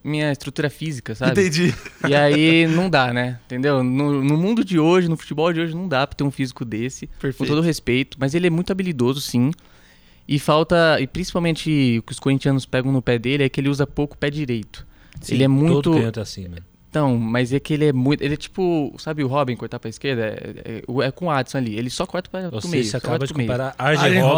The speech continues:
Speaker 4: Robben
Speaker 3: com
Speaker 4: com
Speaker 3: o
Speaker 4: Adson.
Speaker 3: menino Adson.
Speaker 4: <laughs> Isso
Speaker 3: É isso
Speaker 4: foi
Speaker 3: mesmo.
Speaker 4: loucura.
Speaker 1: Pelo menos o jeito no campo é
Speaker 3: Meu
Speaker 1: parecido.
Speaker 3: Deus.
Speaker 2: Entendi.
Speaker 3: Tá bom.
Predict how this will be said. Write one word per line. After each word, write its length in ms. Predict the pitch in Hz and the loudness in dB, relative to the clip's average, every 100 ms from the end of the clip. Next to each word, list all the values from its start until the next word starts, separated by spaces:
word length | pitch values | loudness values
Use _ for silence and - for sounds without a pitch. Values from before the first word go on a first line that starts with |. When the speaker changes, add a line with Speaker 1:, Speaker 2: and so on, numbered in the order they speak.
| 185 | 4
Speaker 4:
Robben 80 | 190 | 4
Speaker 3:
com 60 | 147 | 4
Speaker 4:
com 40 | - | 4
Speaker 3:
o 40 | |
Speaker 4:
Adson. 360 | 151 151 165 190 | 4 4 2 2
Speaker 3:
menino 360 | 151 143 143 143 | 2 2 2 4
Adson. 300 | - - 110 - | 2 0 -6 -6
Speaker 4:
<laughs> 40 | |
Isso 200 | - 165 | -6 -2
Speaker 3:
É 40 | |
isso 140 | 135 - | 0 2
Speaker 4:
foi 120 | - | 2
Speaker 3:
mesmo. 120 | 117 | 4
Speaker 4:
loucura. 340 | 180 156 113 - | 2 2 -2 -8
Speaker 1:
Pelo 160 | - 165 | -4 0
menos 280 | 175 190 180 | 2 2 4
o 80 | |
jeito 720 | 160 127 143 156 156 - 120 107 - 120 | 2 2 0 0 -2 -6 -8 -8 -8 0
no 180 | 143 | 0
campo 420 | 151 143 143 160 160 | 2 2 2 2 0
é 20 | |
Speaker 3:
Meu 40 | |
Speaker 1:
parecido. 480 | 147 151 135 131 113 | 0 0 -2 -4 -4
Speaker 3:
Deus. 100 | - 104 208 294 269 214 | -2 -2 2 2 2 0
Speaker 2:
Entendi. 180 | 165 156 | 2 2
Speaker 3:
Tá 100 | 135 | 2
bom. 220 | 131 127 | 2 0